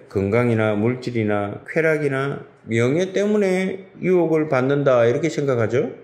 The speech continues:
그러나 마귀의 관심은 물질도 아니고 쾌락도 아니고 명예도 아닙니다. 마귀의 관심은 하나님의 말씀입니다. 여러분이 만약에 하나님의 말씀대로 살기로 결정한다면 마귀는 떠나갈 것입니다.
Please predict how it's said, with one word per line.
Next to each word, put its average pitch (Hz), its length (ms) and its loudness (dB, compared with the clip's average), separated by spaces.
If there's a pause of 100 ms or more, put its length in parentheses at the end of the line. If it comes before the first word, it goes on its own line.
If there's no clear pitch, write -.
그러나 208 720 2
마귀의 113 640 0
관심은 120 760 0
물질도 196 560 0
아니고 113 360 2
쾌락도 180 420 0
아니고 107 260 0
명예도 98 500 0
아닙니다. 127 460 2
마귀의 127 400 2
관심은 202 540 0 (460)
하나님의 104 760 -4 (120)
말씀입니다. 85 880 -4 (560)
여러분이 156 420 2
만약에 143 380 2
하나님의 156 460 2
말씀대로 196 1000 2
살기로 196 640 2
결정한다면 139 880 0
마귀는 82 580 -6
떠나갈 92 400 -2
것입니다. - 380 -14